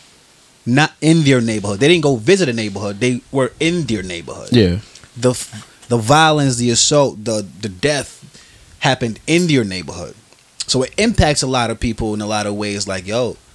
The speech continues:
Speaker 1: I'm home." Like, "Yo, I'm home. I'm feeding you. I'm feeding you. I'm building with y'all." Like, I am not, I'm not violating nobody. I'm building with y'all. I'm either, I'm up and coming. I'm setting this up. I'm helping you. I'm helping students. I'm doing all this.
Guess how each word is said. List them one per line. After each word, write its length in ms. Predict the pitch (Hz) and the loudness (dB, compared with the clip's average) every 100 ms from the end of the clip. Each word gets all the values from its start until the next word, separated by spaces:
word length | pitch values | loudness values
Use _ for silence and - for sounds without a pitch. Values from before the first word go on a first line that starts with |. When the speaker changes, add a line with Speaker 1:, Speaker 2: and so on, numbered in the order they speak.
| _ _ - | _ _ -8
Speaker 1:
I'm 180 | 131 117 | -6 -6
home." 360 | - 127 135 - _ _ _ _ _ 117 | -6 -8 -8 -10 _ _ _ _ _ -6
Like, 100 | 113 | -4
"Yo, 100 | 113 | 0
I'm 180 | 175 220 | 0 0
home. 280 | 165 139 107 | 0 -2 0
I'm 160 | 185 233 | -2 -2
feeding 460 | - 233 214 208 | 0 0 2 0
you. 280 | 190 185 185 - - | 2 2 2 -8 -6
I'm 140 | 170 | -6
feeding 400 | - 196 175 175 | -2 -2 0 -2
you. 320 | 165 156 156 - - - - _ - | 0 0 -2 -8 -20 -20 -20 _ -2
I'm 300 | 196 220 147 | 2 2 2
building 540 | 151 196 202 156 127 | 4 4 4 2 0
with 180 | 110 - | -4 -8
y'all." 240 | 101 85 92 | -8 -6 -6
Like, 140 | - | -6
I 180 | 139 190 | -2 0
am 200 | 208 185 | 0 0
not, 220 | 175 147 101 113 | 2 0 -2 -6
I'm 100 | 131 | -4
not 140 | 117 | -4
violating 600 | 85 104 127 143 135 - | -4 -4 -2 -2 -4 -8
nobody. 380 | 131 131 127 135 | -8 -4 -4 -4
I'm 160 | 110 104 | -6 -6
building 400 | 113 117 107 104 | -4 -4 -6 -8
with 140 | - | -8
y'all. 160 | 98 92 | -6 -6
I'm 120 | 87 | -8
either, 340 | - 104 98 92 - _ | -6 -6 -4 -10 -14 _
I'm 80 | - - | -12 -4
up 160 | 131 | 0
and 120 | 139 | 0
coming. 460 | 120 135 131 131 131 - | 0 2 2 2 -2 -8
I'm 100 | 92 | -6
setting 360 | 95 - 120 120 | -2 -2 -2 -2
this 180 | 120 - | -2 -2
up. 340 | 113 110 104 - - - | -2 -2 -6 -12 -18 -14
I'm 120 | 92 | -8
helping 420 | - 131 135 135 | -4 -2 0 2
you. 360 | 131 131 127 123 - - | 2 2 0 -2 -12 -18
I'm 120 | 95 | -10
helping 320 | - 127 131 | -6 -2 0
students. 440 | - 135 120 120 110 | 0 -2 -6 -6 -6
I'm 160 | 110 | -6
doing 220 | 110 120 | -4 -4
all 200 | 104 107 95 | -2 -4 -6
this. 320 | 90 90 | -8 -8